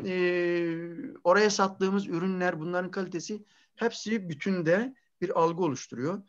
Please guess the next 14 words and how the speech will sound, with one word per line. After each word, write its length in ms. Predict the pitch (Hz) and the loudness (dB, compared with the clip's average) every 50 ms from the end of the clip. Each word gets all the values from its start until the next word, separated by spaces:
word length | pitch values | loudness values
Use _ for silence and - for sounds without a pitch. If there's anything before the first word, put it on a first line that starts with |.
| _ _ _ _ _ _ _ - | _ _ _ _ _ _ _ 0
Ve 280 | 165 185 208 226 233 254 | 2 4 6 6 4 2
gittiğiniz 520 | 214 175 196 - - 208 214 220 196 175 | 0 -4 -8 -4 0 2 2 2 4 6
yer 120 | 208 208 202 | 6 6 6
sizin 320 | 202 - - 202 214 202 | 4 0 -4 -4 -6 -6
kültürünüze 560 | - 190 151 - 165 151 160 165 170 220 208 | -6 -8 -10 -8 -6 -6 -4 -2 0 0 0
bakıyor. 300 | 160 131 135 - 113 104 | 0 -2 -6 -8 -10 -10
Yani 260 | 123 175 233 247 202 196 | -6 -6 -6 -6 -6 -8
şunu 480 | - - - - - - 233 254 233 | -10 -12 -14 -12 -6 -2 -2 -2 -2
soruyor, 320 | 214 - 214 180 151 135 131 | 0 0 0 2 2 0 -2
sizde 440 | - - 233 233 233 220 247 240 | -4 -6 -10 -4 0 0 0 0
kim 300 | - - - 269 269 240 | 0 -2 0 0 2 2
var, 200 | 180 139 113 - - 135 | 2 0 0 -2 -2 0
ne 120 | 165 202 | 2 4
var? 300 | 214 170 123 110 - - | 4 2 2 -2 -6 -14